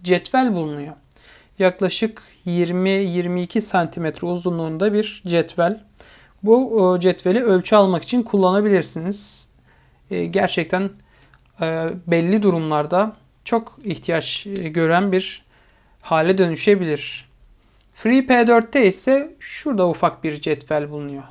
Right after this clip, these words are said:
Gördüğünüz gibi. E, ve burada yaklaşık iki buçuk santimetre uzunluğunda bir cetvel.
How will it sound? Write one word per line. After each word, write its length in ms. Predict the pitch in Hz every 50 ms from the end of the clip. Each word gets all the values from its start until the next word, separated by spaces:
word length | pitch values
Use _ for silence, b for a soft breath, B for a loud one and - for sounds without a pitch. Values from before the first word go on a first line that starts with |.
| _ -
Gördüğünüz 600 | - 170 165 160 156 156 156 151 147 143 147 -
gibi. 340 | - 190 185 214 233 226 226 - _ _ _ _ _ _ _ _ _ _ _ _ _ _ _ _ _ _ _ _ _ -
E, 200 | 196 170 160 165
ve 160 | 175 185 185 170
burada 320 | 165 156 170 190 208 214
yaklaşık 480 | 202 180 170 - - 175 - - - 208
iki 220 | 175 - - 185
buçuk 220 | 170 - - -
santimetre 580 | - - 160 151 135 - 156 156 147 147 - 165
uzunluğunda 600 | 156 151 151 160 156 147 147 147 147 143 147 139
bir 80 | 151 143
cetvel. 600 | 143 156 - 156 147 - - 214 220 226 226 -